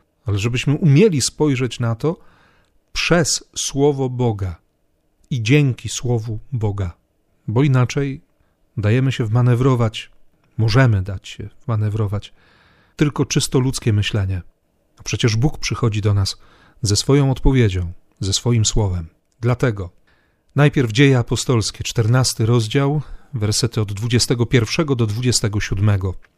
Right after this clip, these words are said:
Przed tygodniem usłyszeliśmy o ewangelizacji w Antiochii, w Pizydii. I mamy świadomość, że Pawła i Barnabę spotkały tam prześladowania,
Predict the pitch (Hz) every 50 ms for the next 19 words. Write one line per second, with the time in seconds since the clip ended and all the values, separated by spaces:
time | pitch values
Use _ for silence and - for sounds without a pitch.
0 | _ _ _ _ _ _ _ _ - - 120 - - - 135 117 135 147 131 123
1 | 123 117 113 110 - 120 - - 139 123 117 113 - - 127 131 - _ _ _
2 | _ _ _ _ - 127 120 - - 123 117 123 120 117 120 123 117 117 110 110
3 | 120 120 117 - - - 120 113 117 113 - _ _ _ _ _ _ _ _ -
4 | 107 - - 156 120 110 - 143 127 113 - - - 107 101 - - - - -
5 | 123 107 110 117 117 107 98 95 95 87 _ _ _ _ _ _ _ _ - 165
6 | 143 156 170 151 143 123 - - 127 120 139 147 143 139 127 117 - 127 110 -
7 | 117 110 110 107 - - 131 131 127 120 120 120 113 110 107 107 113 110 113 113
8 | 123 123 120 113 120 120 123 123 - - 104 - - - 107 107 104 - 107 107
9 | - - 110 - - 120 120 135 127 143 139 131 117 107 101